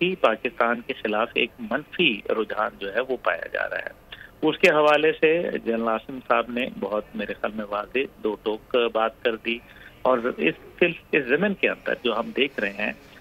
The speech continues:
कि जो पूरे पाकिस्तान के लोग थे, वो मौजूद थे, जिसमें मैं समझता हूँ कश्मीर से लेके गिलगित और गिलगित से लेके, अ, सिंध और सिंध से, अ, बलूचिस्तान और सरहद और केपी, तमाम जो मकातब फिक्र के मशाइख थे, तमाम मसालिक के,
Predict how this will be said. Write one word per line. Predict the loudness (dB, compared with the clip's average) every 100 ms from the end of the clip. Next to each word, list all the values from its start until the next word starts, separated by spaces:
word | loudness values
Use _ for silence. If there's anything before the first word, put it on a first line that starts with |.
| -6 4
कि | 6 6 4 2 2
जो | 4 4 2 -2 2
पूरे | 2
पाकिस्तान | 4 0 -2 -4 4 4 4
के | 0 -2
लोग | 2 0 0 0
थे, | 0
वो | 0
मौजूद | -2 -2 -4 -8 -6 -4
थे, | -4 -6 -20 -20 -6 0
जिसमें | 2 2 0 2 2
मैं | 2 2
समझता | 0 -2 0 0
हूँ | 0
कश्मीर | 0 0 0 -2 -2
से | -2
लेके | -2 -2 -2 -2
गिलगित | -2 -4 -2 0
और | 0 0
गिलगित | -8 -6 -6
से | -4 -6
लेके, | -6 -8 -4 -2 -4
अ, | -4 -4 -4
सिंध | -2 -2 0
और | 0 -2
सिंध | -2 -4 -2
से, | 0 0 -2 -12 -12 -2
अ, | -2
बलूचिस्तान | 0 -2 0 -2 0 2 4 2
और | 0 0
सरहद | 0 2 2 2
और | 0
केपी, | 2 0 2 0 0 -6 -20 2
तमाम | 6 8 8 8 8 6 4
जो | 4
मकातब | 4 4 4 4 2 0
फिक्र | -2 -4 -4
के | -4 -4 -4
मशाइख | 0 2 2 2
थे, | 0 0
तमाम | 2 -2 -2 -4
मसालिक | -6 2 2 4 0
के, | 2 2 2 -4